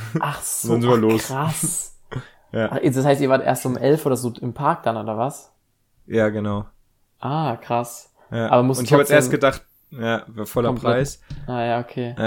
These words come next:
Speaker 1: hab mir überlegt, ob ich's lohnt, aber im Nachhinein hat sich's total gelohnt, weil wir sind nie angestanden. Also,
Speaker 2: Ja, geil.
Speaker 1: also
Speaker 2: Aber
Speaker 1: es hat
Speaker 2: krass.
Speaker 1: sich wirklich gelohnt.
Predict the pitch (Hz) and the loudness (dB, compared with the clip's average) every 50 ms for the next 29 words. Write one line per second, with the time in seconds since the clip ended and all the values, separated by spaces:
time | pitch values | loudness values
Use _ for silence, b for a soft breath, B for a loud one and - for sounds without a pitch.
0 | 113 110 113 113 131 135 127 120 131 139 151 147 - 123 120 117 - - 135 135 | 2 2 2 4 4 2 4 4 4 4 4 2 2 -2 -2 -4 -4 -2 0 0
1 | 151 139 127 113 117 113 113 117 127 131 131 123 117 113 107 - 113 - - - | 2 2 0 0 0 0 2 0 0 0 -2 -2 -2 -4 -4 -4 -8 -12 -12 -14
2 | - 113 113 117 117 110 113 101 113 123 120 107 107 101 98 98 104 110 110 113 | -6 -2 0 0 0 0 -2 -2 -2 -2 -2 -4 -4 -6 -6 -6 -6 -4 -4 -4
3 | 117 104 110 113 110 104 - - - 98 95 90 - 101 95 92 113 - 107 98 | -4 -4 -6 -6 -6 -6 -8 -8 -10 -10 -10 -10 -12 -14 -14 -14 -10 -8 -8 -6
4 | 101 101 98 - 131 131 123 120 127 120 117 117 120 127 - _ _ _ - - | -6 -6 -6 -6 -6 -6 -6 -4 -4 -4 -4 -4 -6 -8 -12 _ _ _ -20 -20
5 | _ - - - - - - - - 123 120 117 - - 113 127 131 120 107 - | _ -20 -20 -20 -20 -20 -12 -4 0 0 0 0 0 0 0 0 0 -2 -4 -10
6 | - - 117 113 - - - - - 110 107 107 110 - - _ | -12 -14 -14 -14 -12 -10 -10 -8 -6 -6 -6 -6 -6 -10 -14 _